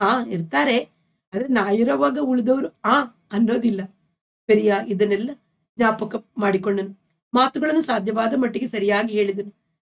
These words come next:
ಆದರೆ ಇವುಗಳಲ್ಲಿ ಕೆಲವನ್ನು ಮೇಲಿನ, ಆ ಮೇಲಿನ ಅನುಭವಕ್ಕೆ ತಿದ್ದಿದನೆಂದರೂ ಆಶ್ಚರ್ಯವಿಲ್ಲ. ಅಂತೂ ಇಂತೂ ಮಾತಾಡುತ್ತಾ ಇವರು ಸ್ವಲ್ಪ ದೂರ ಇಳಿದರು. ಅಷ್ಟು ಹೊತ್ತಿಗೆ ಇವರ ಪಕ್ಕದ ಕಾಡಿನಲ್ಲಿ ಯಾವುದೋ ದೊಡ್ಡ ಹೆಜ್ಜೆಯ ಶಬ್ದ ಕೇಳಿತು.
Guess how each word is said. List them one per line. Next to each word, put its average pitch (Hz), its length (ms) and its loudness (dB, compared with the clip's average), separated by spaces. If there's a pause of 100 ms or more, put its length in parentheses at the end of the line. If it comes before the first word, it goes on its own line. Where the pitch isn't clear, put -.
(160)
ಆದರೆ 269 460 2
ಇವುಗಳಲ್ಲಿ 277 440 0
ಕೆಲವನ್ನು 240 420 0
ಮೇಲಿನ, 233 400 0 (540)
ಆ 240 120 4
ಮೇಲಿನ 262 360 4
ಅನುಭವಕ್ಕೆ 240 500 0
ತಿದ್ದಿದನೆಂದರೂ 247 640 0
ಆಶ್ಚರ್ಯವಿಲ್ಲ. 208 600 -2 (1300)
ಅಂತೂ 175 240 0
ಇಂತೂ 190 240 0
ಮಾತಾಡುತ್ತಾ 190 540 -4
ಇವರು 233 200 -2
ಸ್ವಲ್ಪ 214 300 -2
ದೂರ 202 200 0
ಇಳಿದರು. 202 440 -4 (360)
ಅಷ್ಟು 311 220 0
ಹೊತ್ತಿಗೆ 339 340 4
ಇವರ 247 220 4
ಪಕ್ಕದ 247 360 -4 (100)
ಕಾಡಿನಲ್ಲಿ 220 600 -2 (300)
ಯಾವುದೋ 277 400 2
ದೊಡ್ಡ 226 200 2
ಹೆಜ್ಜೆಯ 226 380 -2
ಶಬ್ದ 202 260 -8
ಕೇಳಿತು. 208 420 -6